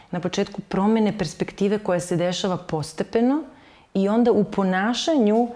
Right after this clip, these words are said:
iz ponašanja mi zaključimo da smo stvarno neki uvid, e, imali i da smo perspektivu promenili. I zato, mislim, ja pričam iz ugla racionalno-emotivno-bihevioralne terapije, koja je moj pravac, gde mi najčešće vidimo promenu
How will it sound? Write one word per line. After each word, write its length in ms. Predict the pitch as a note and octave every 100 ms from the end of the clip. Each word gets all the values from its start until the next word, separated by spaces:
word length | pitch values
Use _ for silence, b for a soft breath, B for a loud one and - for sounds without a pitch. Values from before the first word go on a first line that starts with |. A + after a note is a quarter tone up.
| B
iz 100 | -
ponašanja 680 | - G3 F#3+ A3 - C#4+ A#3
mi 180 | G#3+ A3
zaključimo 640 | F#3+ F#3+ G#3 - G3 F3+ D3+ B -
da 60 |
smo 120 | D#3 F3
stvarno 380 | - F#3+ F3
neki 300 | E3+ E3 E3
uvid, 420 | E3+ D#3+ D#3 C3+ - B B B B _
e, 100 | D#3 D#3
imali 380 | F3+ G3 G#3+ G#3
i 180 | G3 F#3
da 80 | D#3
smo 140 | E3+
perspektivu 720 | D#3 D3 D3+ - E3+ D3+ D3+ B B B _
promenili. 480 | D#3 D3+ F#2 E2+ G#2+
I 40 |
zato, 280 | D#3 F3+ F#3
mislim, 220 | F3 F#3+
ja 60 | G3
pričam 360 | G3 G#3+ G#3 G3+
iz 100 | G3+
ugla 220 | G#3 G3
racionalno-emotivno-bihevioralne 1500 | F#3+ G3 F#3+ F#3 F3+ F#3 F3+ F3 E3+ E3 F3 - D#3 D3 C#3+
terapije, 540 | - D3 D3 - D#3+
koja 180 | D#3 D#3+
je 60 | D3+
moj 180 | D#3 D3+
pravac, 540 | - C#3 D#3+ F3+ - B B B
gde 140 | D3+ F3
mi 140 | F#3
najčešće 600 | F3+ G3+ A3+ A3 G3+ G3
vidimo 320 | F#3+ G3+ G3+
promenu 560 | F3+ F#3+ F#3 G3 F#3+